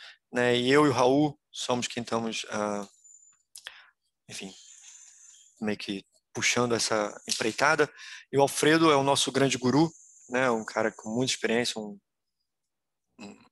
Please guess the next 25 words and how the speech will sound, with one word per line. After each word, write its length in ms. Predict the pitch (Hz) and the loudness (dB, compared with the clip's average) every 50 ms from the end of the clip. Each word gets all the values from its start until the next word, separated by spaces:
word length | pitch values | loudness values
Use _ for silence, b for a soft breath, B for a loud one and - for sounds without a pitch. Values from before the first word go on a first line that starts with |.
| _ - | _ -20
um 280 | 220 - - - - 113 | -20 -18 -18 -14 -10 -8
cientista 540 | - - 104 - - - - - 107 - - _ _ _ - | -8 -8 -6 -6 -6 -6 -6 -8 -10 -10 -12 _ _ _ -20
fantástico, 680 | - - - 107 101 - 117 123 131 - - - - | -16 -10 -10 -8 -4 -2 0 0 0 0 -2 -4 -6
né, 120 | 120 113 113 | -8 -8 -8
que 120 | - 110 | -8 -8
é, 100 | 101 101 - - - - - - | -8 -10 -10 -14 -20 -20 -10 -6
se 400 | - - 113 104 104 110 - - _ - | -4 -2 0 -2 -2 -4 -6 -10 _ -18
aposentou 460 | - - - 127 113 123 113 - 131 117 | -12 -4 -4 -2 -2 -2 -2 0 0 0
recentemente, 440 | 110 - 131 120 - 147 160 - - | 0 -2 -4 -6 -4 -4 -4 -4 -4
mas 180 | 147 - - - B B B B B B B B _ - | -8 -8 -8 -10 B B B B B B B B _ -10
continua 540 | - 123 117 - - 110 117 123 120 107 107 | -8 -6 -6 -6 -8 -6 -6 -6 -6 -6 -6
indo 160 | 110 104 104 | -8 -8 -6
lá, 160 | 104 107 110 | -4 -4 -6
bom, 180 | 113 104 92 95 | -6 -10 -12 -8
indo 200 | 104 120 131 - | -8 -8 -8 -6
não, 180 | 98 104 120 107 | -6 -8 -8 -8
porque 200 | 95 - - 104 98 - - | -10 -16 -18 -18 -18 -16 -10
ninguém 180 | 101 107 107 | -6 -6 -6
tá 100 | - 104 | -4 -4
indo 100 | 104 104 | -6 -6
ao 40 | 101 | -4
C 120 | - - 104 | -6 -8 -10
B 80 | 101 | -8
P 120 | - - 131 | -4 -2 -4
F, 140 | 131 - | -4 -4